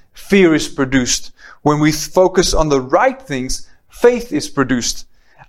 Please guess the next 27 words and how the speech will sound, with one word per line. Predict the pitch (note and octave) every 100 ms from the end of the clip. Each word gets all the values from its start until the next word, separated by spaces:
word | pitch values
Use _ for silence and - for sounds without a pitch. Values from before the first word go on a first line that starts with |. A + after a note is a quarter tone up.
| -
Unfocused | G3+ A3+ G#3+ G#3 F#3+ G3 E3 -
minds | D#3 E3 D#3 C#3 B2+ -
welcome | B2 C3 D#3+ F3 - C#3 C3
fear | - - G#3+ F#3 C3 A#2+ - - -
and | C#3 C3 B2
weaken | D#3 - C#3+ B2+ - _
faith. | - - C3 A2+ - - _ - - _
In | E3 E3
the |
Garden | D#3 E3+ G#3 G#3+
of | F3+
Eden, | - E3+ E3 B2+ B2 - _ -
Adam | E3+ F#3 G3 F#3 D#3
was | C3 C#3+ - -
told | G3 F#3+ D3
by | C#3 D#3+
God | C#3 B2+ C3
that | B2+
he | C3 D#3+
could | D#3+
eat | E3+ D#3+ D#3+ -
as | - C3
much | C3 D#3+ G#3+ A3
as | G#3
he | G3
wanted | C#3+ C#3 C#3 C#3
of | C3